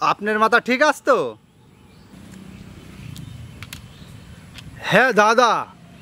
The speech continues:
Speaker 2: আমার মাথা তো ঠিকই আছে, কিন্তু আপনি এ কি বললেন দাদা? একটি করে গরু নেবেন, একটি করে ইলিশ মাছ দিবেন, এটা কি তাই সম্ভব? এটা কি মগের মূলক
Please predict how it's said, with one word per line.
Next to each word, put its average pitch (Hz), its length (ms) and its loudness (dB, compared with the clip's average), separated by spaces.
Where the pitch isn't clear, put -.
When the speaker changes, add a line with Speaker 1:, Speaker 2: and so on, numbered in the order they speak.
Speaker 2:
আমার 233 280 2
মাথা 254 300 2
তো 254 80 4
ঠিকই 233 380 2
আছে, 170 220 -6
কিন্তু 214 280 0
আপনি 247 280 2
এ - 20 8
কি 311 120 4
বললেন 220 440 2
দাদা? 170 380 2
একটি 330 260 -2
করে 302 240 2
গরু 233 220 4
নেবেন, 277 360 4
একটি 233 300 0
করে 277 220 4
ইলিশ 240 260 -4
মাছ 247 140 2
দিবেন, 233 280 2
এটা 165 200 -4
কি 262 140 -2
তাই 269 160 4
সম্ভব? 226 440 4
এটা 175 100 -4
কি 254 120 2
মগের 190 360 4
মূলক 285 240 4